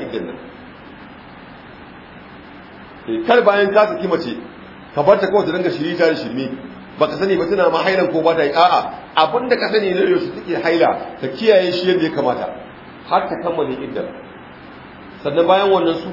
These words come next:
kansu iyayenta, waliyanta, su sa ido su ga, eh, su ta kammale iddan nan da kyau. Sannan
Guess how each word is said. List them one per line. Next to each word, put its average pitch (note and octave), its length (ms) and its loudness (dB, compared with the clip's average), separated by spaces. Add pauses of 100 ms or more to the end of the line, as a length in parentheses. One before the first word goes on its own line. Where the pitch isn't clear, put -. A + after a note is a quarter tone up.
kansu G#3+ 340 2
iyayenta, D#3+ 720 2 (160)
waliyanta, C#3+ 800 2 (120)
su C#3+ 80 -10 (100)
sa A3 220 4
ido F#3+ 180 0
su F3 120 -2
ga, D#3+ 100 -2 (140)
eh, A3 120 4
su G3 160 -8
ta E3+ 240 2
kammale C#3+ 340 0 (360)
iddan E3 260 -2
nan C#3 100 0
da B2 80 -4
kyau. A#2 160 -8 (1080)
Sannan C3+ 340 -2